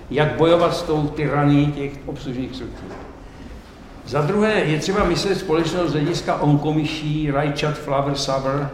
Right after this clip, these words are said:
a ženomužů, různých těch vetřelců, vetřelců do našich společností, technologicky těch kyberborgů, jak tomu říká Haraway. Z vás mě dojal, kdy to bylo, sjezd dětí ze Skumavek,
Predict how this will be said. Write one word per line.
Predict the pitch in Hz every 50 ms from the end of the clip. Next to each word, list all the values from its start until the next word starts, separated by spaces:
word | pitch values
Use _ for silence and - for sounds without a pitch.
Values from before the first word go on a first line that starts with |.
| - - -
a | 127
ženomužů, | 117 131 135 135 139 139 139 135 123 120 131 143 139 143 156 147 127 131
různých | 120 110 143 151 143
těch | 147 139 127 123
vetřelců, | 139 131 - - - - 151 147 143 - - - 160 147 143 143 - - - - - - - - - - - -
vetřelců | 143 123 131 - - - 143 143 143 - - 151
do | 139 135 139
našich | 135 135 135 139 135
společností, | - - 127 127 123 - 139 - - - - - 139
technologicky | 135 - - 143 139 - - 143 143 143 139 135 123 131 123 - - - 135 123
těch | 110 131 - -
kyberborgů, | - - 151 131 117 131 131 123 117 120 127 120 113 117 135 135 127
jak | 117 - -
tomu | 139 120 123 123
říká | 123 123 123 127 123 131 127 - - - - - - - -
Haraway. | - 151 170 180 151 127 117 117 113 113 117 - - - - - - - - - - - - - - - - - - - - - - - - - -
Z | - 110
vás | 127 131 127 - 131
mě | 143 131
dojal, | 123 139 139 139 139 131 117
kdy | 113 123
to | - 170
bylo, | 151 151 160 135 120 120 120 - - - - 90 - -
sjezd | - - - 143 147 - 117 117
dětí | 120 143 139 - - 151 147 139
ze | 143 147
Skumavek, | - - - 349 311 127 - - - - - - -